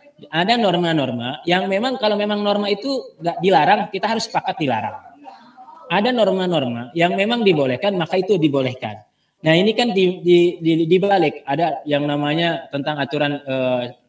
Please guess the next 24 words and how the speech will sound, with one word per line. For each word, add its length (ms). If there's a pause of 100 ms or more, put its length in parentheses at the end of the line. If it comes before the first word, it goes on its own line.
(160)
pelecehan 320
seksual. 560 (320)
Kalau 160
suka 260
sama 240
suka 380
katanya 260
dibolehkan. 680 (560)
Nah, 100
itu 240
kan 220
jadi 420 (240)
catatan 460
tersendiri 720
sampai 500
pelajaran 480
dirinya 320
katanya 400
mau 320
di, 240 (460)
apa, 260
di, 320
di, 160 (160)
dihapus. 1040